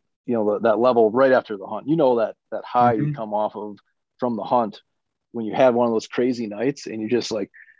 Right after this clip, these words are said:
Speaker 1: "Who can I tell about this?"
Speaker 2: Yeah.
Speaker 1: <laughs> Like, who, who can I call right now that's gonna understand? Because most people are
Speaker 2: Right.
Speaker 1: just like, you know, uh, you know, the non-hunting community, the people that are not anti-hunting, just the people that don't hunt, right? They know what it is, but they don't understand it.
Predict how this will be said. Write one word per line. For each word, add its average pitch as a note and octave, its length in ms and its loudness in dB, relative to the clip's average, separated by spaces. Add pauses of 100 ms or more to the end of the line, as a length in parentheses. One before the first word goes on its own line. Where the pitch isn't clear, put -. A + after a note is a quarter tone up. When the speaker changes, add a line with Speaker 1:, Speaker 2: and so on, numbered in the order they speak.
(220)
Speaker 1:
"Who G#3+ 120 4
can F#3+ 140 4
I C#3 80 4
tell F3+ 280 4
about G#2+ 260 -2
this?" G2+ 220 -4
Speaker 2:
Yeah. C3+ 580 2
Speaker 1:
<laughs> F#3 160 6
Like, F3+ 140 6
who, - 240 6
who C#4 140 8
can C#4+ 140 6
I G#3+ 120 6
call G#3+ 380 4
right D#3 180 2
now D#3 160 4
that's D#3 140 -6
gonna E3 180 -2
understand? D#3+ 520 -6
Because C#3 240 0 (280)
most D#3+ 220 0
people F3 160 2
are A2+ 40 6
Speaker 2:
Right. A2+ 80 6
Speaker 1:
just D3 140 -6
like, B2 220 -6 (760)
you B2+ 80 -10
know, G#2+ 140 -6
uh, A2 120 -10 (140)
you C#3+ 80 -2
know, A2+ 240 -4
the C3 120 0
non-hunting B2+ 840 0
community, A#2+ 640 -6 (500)
the C#3 100 0
people E3 280 4
that C3+ 180 6
are B2 300 2
not B2+ 340 0
anti-hunting, G#2+ 800 -8
just B2+ 200 -8
the - 60 -20
people B2+ 180 4
that G#2 100 -2
don't A#2 220 -2
hunt, A2 220 -4
right? G#2 240 -8
They A2+ 100 -2
know C#3+ 180 6
what B2+ 140 8
it A2+ 80 2
is, A#2 280 4
but - 120 -16
they A#2 60 -6
don't A#2 120 -4
understand B2+ 500 -4
it. G#2+ 140 -8